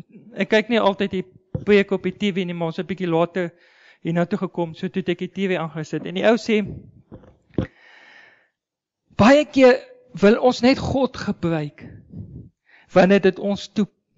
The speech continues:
wanneer dit ons pas." Hy sê, so kry hy eendag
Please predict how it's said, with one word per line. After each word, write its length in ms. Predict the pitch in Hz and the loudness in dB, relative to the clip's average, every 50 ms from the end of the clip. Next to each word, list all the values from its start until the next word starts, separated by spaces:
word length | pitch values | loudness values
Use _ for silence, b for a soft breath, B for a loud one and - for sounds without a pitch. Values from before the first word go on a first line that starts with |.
| - - - - - - - | -20 -20 -16 -14 -14 -6 0
wanneer 280 | 160 180 180 202 202 | 2 4 6 6 4
dit 160 | 190 190 190 | 4 2 0
ons 220 | - 196 190 - - | 0 -4 -6 -6 -6
pas." 400 | - - 175 147 139 - - - - - - _ _ B B B B B B | -4 -2 0 0 -2 -4 -10 -16 -16 -18 -20 _ _ B B B B B B
Hy 100 | - 214 | 4 6
sê, 200 | - - 285 254 | 6 6 4 4
so 220 | - - 320 339 | 4 4 2 2
kry 240 | 330 - 302 285 285 | 4 4 6 6 6
hy 240 | 311 294 277 285 285 | 6 4 2 -2 -2
eendag 520 | 269 254 240 226 233 214 202 - - - | -2 -2 -2 0 0 0 0 -4 -10 -20